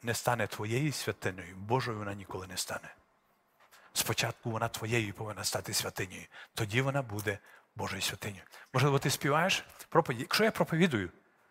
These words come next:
моя проповідь для мене — це святиня. Якщо я так вважаю, то вона так і з Богом сприйметься. Якщо я стою на сцені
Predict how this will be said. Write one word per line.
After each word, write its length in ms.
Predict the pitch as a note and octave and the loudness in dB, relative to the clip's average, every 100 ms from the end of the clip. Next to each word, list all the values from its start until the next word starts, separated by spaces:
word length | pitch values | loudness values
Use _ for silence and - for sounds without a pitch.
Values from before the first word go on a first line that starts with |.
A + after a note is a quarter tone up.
| _ - - | _ -14 2
моя 160 | A#2+ G#2+ | 4 4
проповідь 420 | - D3+ D3 G2+ | 4 4 4 0
для 140 | G2 | 0
мене — 200 | A2+ B2 | 0 0
це 120 | - | 2
святиня. 640 | B2 - A#2 C#3+ B2 - - _ _ _ _ _ _ _ _ _ _ _ - - | 2 2 2 0 -2 -4 -10 _ _ _ _ _ _ _ _ _ _ _ -20 -6
Якщо 300 | A#2+ A2+ C#3 | 0 2 6
я 80 | D3 | 6
так 220 | D#3+ D3 | 6 4
вважаю, 540 | C3 A#2 G#2+ D3+ B2+ F2+ - _ | 4 2 6 6 4 -2 -12 _
то 100 | - | -4
вона 140 | G#2+ A#2 | 2 2
так 220 | A2+ - | 2 0
і 40 | |
з 40 | A2 | 2
Богом 280 | B2 A2 A2 | 2 2 0
сприйметься. 600 | - A#2+ A2 G2 - - _ - - - - | 0 0 0 -2 -4 -6 _ -18 -16 -8 2
Якщо 240 | A#2 D3+ | 6 10
я 100 | E3+ | 10
стою 180 | - E3+ | 8 4
на 100 | D#3+ | 6
сцені 440 | - F3 E3+ C3 | 6 8 6 4